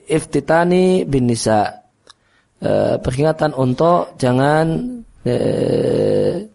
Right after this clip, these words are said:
me-, jangan terfitnah dengan perempuan, baik itu istri sendiri, meskipun itu istri sendiri.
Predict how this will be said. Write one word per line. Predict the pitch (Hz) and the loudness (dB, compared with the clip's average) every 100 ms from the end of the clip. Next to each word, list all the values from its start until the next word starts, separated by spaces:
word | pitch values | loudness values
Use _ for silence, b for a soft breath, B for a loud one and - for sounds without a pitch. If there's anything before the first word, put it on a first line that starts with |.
| _ _ _ _ - | _ _ _ _ -16
me-, | 190 131 135 135 - 208 - _ _ _ _ b b b - | -6 -2 0 -2 -4 -10 -14 _ _ _ _ b b b -4
jangan | 143 147 | -2 0
terfitnah | 165 - 196 170 | -2 -2 0 0
dengan | 156 151 156 | 0 0 0
perempuan, | 143 135 123 123 104 107 | 0 -2 0 0 0 -2
baik | 120 139 | -2 -2
itu | 135 - | -2 -2
istri | 135 - 143 | -4 -2 -2
sendiri, | 139 120 110 104 98 | -2 0 0 -2 -2
meskipun | 139 - - 127 | -4 -4 -4 -4
itu | - 156 | -2 -4
istri | 127 127 160 - | -2 0 0 0
sendiri. | - 117 92 95 - | -2 -2 -2 -4 -10